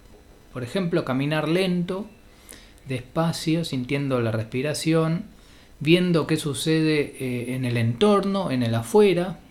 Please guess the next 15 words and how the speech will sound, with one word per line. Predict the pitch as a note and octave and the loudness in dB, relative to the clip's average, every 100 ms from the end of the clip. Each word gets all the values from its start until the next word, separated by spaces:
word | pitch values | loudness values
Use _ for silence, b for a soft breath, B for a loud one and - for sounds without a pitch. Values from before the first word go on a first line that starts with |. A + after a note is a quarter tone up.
| - | -6
en | A#2 | -4
el | A2+ | 0
mundo | E3+ G#3+ F3+ E3+ G#3+ - B B B B B | 4 4 4 0 -2 -10 B B B B B
y | C#3 | -6
también | C#3 C3+ E3+ G3+ E3+ | -2 2 2 2 2
por | C#3+ C3 | 0 2
dentro. | D#3 C#3 A2 - G2+ - B B B - | 2 2 0 -4 -10 -14 B B B -8
Parte | A3+ C4 B3+ G#3 | 0 2 2 2
de | E3 | 2
la | D3+ | 2
atención | C3+ C3 C3+ C3 G3+ G#3+ F#3+ | 0 -2 -2 0 2 2 2
tiene | D3+ C#3+ | -2 -4
que | C3+ | -6
estar | B2+ C#3 | -4 -4
afuera, | C3+ B2+ G#3 A3 A#3 A#3+ B3 | -4 0 4 4 4 0 -4